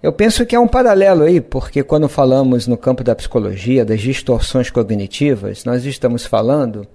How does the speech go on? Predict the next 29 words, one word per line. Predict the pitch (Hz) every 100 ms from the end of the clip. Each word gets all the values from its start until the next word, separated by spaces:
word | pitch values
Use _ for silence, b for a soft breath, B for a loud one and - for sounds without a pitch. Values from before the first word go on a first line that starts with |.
| _ -
de | 131
como | - 208 208
a |
nossa | 170 170 - 151
mente | 120 135 143 147 -
é | -
capaz | - - - 123 123 127 - - - - b b b b
de | 127 135
funcionar | 180 175 - 151 117 113 107 - - -
de | 120
uma | 131 127
forma | - 123 117 107 110
tão | - 156 160 180 196 - _ -
inadequada, | 175 170 165 165 - 151 151 127 117
às | 104
vezes, | 101 143 135 101 107 - - - -
compreensível, | 185 180 254 - - 143 98 104 101 - _
mas | 127 110
não | 131 123
é |
funcional, | 123 156 - 170 185 - - - b b b
que | 175
acaba | 170 160 151 156
gerando | 147 165 147 147 151
ansiedade. | 160 - 185 202 175 107 - - - _
Isso | - - 156
a |
psicologia | - - 170 151 117 139
chama, | 135 - 123 131 143